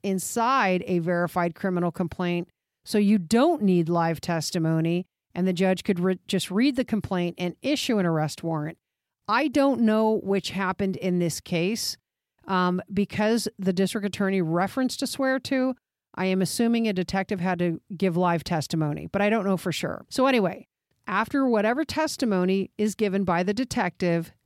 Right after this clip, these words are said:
the judge signs an arrest warrant. I am ballparking all of this was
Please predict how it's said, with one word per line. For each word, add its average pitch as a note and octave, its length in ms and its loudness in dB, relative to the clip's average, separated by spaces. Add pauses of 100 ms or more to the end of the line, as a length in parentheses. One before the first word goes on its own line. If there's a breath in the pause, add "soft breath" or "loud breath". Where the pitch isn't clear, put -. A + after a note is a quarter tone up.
(420)
the G3+ 80 -2
judge G#3+ 440 -2
signs F#3+ 720 -2 (200)
an F#3 80 -4
arrest E3+ 340 -2
warrant. E3 300 -4 (180)
I A3 180 2
am C#4 160 2
ballparking A3 640 0
all G3 200 2
of G3+ 120 0
this F#3+ 240 0
was F#3 500 0